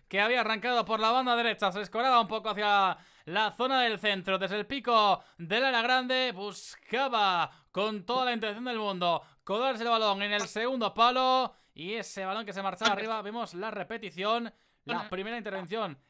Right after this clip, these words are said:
es, eh, muy buena con los pies por parte de Gigi Donnarumma, le caía de nuevo la pelota a Zuber, pero estaba atento de nuevo, achicando agua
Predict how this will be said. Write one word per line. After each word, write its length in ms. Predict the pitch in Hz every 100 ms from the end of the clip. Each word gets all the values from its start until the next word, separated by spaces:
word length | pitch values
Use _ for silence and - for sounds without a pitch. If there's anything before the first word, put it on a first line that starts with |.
| -
es, 360 | 220 180 - _ _ _
eh, 460 | 156 156 151 143 - 151
muy 260 | 185 240
buena 260 | 214 185 170
con 140 | 185
los 180 | 185 185
pies 240 | - 247 -
por 240 | 185 175
parte 640 | 233 240 202 185 165 143 _ _ -
de 680 | 143 185 180 175 170 170
Gigi 220 | 156 254 240
Donnarumma, 680 | 247 233 220 220 220 220 196
le 280 | 208 202
caía 380 | 190 202 247 233
de 80 | 214
nuevo 400 | 220 214 196 170 _ -
la 400 | 156 233 220 -
pelota 640 | 220 254 233 214 190 180
a 380 | 214 208 190 180
Zuber, 640 | - 240 233 254 254 247
pero 500 | - 185 214 220 220 - _ _
estaba 640 | 135 143 - 190 202 196 165
atento 520 | 156 214 233 196 196
de 80 | 190
nuevo, 340 | 196 220 208
achicando 580 | 185 185 185 220 220 202
agua 480 | 220 196 190 185 -